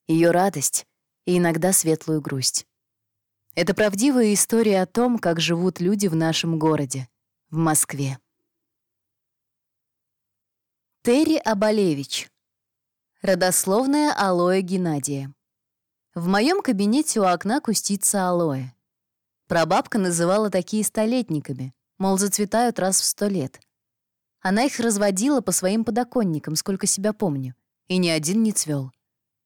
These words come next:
А вот моему всего-то лет десять, да и мне чуть за тридцать. Думаю, у нас есть шанс подцвести. Алоэ зовут Геннадий.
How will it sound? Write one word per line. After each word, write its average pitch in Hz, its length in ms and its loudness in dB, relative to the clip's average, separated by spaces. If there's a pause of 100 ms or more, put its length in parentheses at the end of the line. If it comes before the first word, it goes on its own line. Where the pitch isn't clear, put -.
(340)
А 202 120 2
вот 226 160 0
моему 254 480 2 (400)
всего-то 233 460 0
лет 185 260 -2
десять, 151 480 -2 (480)
да 196 140 0
и 254 100 4
мне 247 220 2
чуть 190 180 -2
за 170 140 0
тридцать. - 520 -6 (300)
Думаю, 233 400 2
у 220 40 2
нас 220 200 0
есть 262 240 -2
шанс 165 240 -2
подцвести. 160 640 -4 (1300)
Алоэ 185 400 4
зовут 220 280 0
Геннадий. 151 640 -2